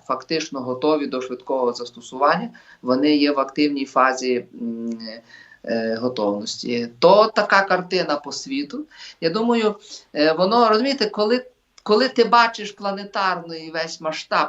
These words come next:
всього, хто на чому заробляє,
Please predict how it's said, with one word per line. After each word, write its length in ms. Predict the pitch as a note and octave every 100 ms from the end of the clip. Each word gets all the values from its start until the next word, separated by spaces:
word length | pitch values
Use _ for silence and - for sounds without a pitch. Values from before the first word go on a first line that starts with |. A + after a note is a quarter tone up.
| -
всього, 640 | - G3 E3+ D3+ B2 A2+ _ _ _ _ _ _ -
хто 340 | - A#3+ C4
на 120 | A#3+
чому 340 | A#3 A3+ A3 G#3
заробляє, 920 | F#3+ F#3 F3 D#3 B2+ B2 G#2+ G#2